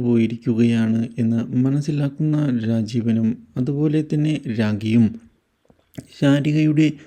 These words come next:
തിരിച്ചടികളെപ്പറ്റി വ്യക്തമാക്കിയിരിക്കുകയാണ്. ഇനി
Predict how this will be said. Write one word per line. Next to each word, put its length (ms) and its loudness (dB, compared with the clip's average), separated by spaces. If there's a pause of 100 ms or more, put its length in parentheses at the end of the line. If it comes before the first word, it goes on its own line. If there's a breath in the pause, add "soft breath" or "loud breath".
(580 loud breath)
തിരിച്ചടികളെപ്പറ്റി 1040 0 (260)
വ്യക്തമാക്കിയിരിക്കുകയാണ്. 1300 0 (760 loud breath)
ഇനി 180 4